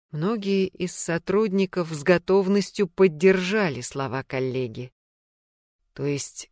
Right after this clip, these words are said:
вы считаете», он обвёл каждого изучающим взглядом, «что право голоса должны иметь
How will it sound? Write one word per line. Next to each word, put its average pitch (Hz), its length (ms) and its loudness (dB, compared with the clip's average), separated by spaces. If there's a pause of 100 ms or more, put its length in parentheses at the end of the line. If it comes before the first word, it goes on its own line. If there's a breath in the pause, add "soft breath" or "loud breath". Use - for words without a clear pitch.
вы 180 240 2
считаете», 139 960 -2 (200)
он 185 180 4
обвёл 175 460 2
каждого 165 580 -2
изучающим 160 760 -2
взглядом, 147 580 -4 (180)
«что - 260 2
право 214 400 2
голоса 165 720 2 (500)
должны 202 580 6
иметь 190 240 6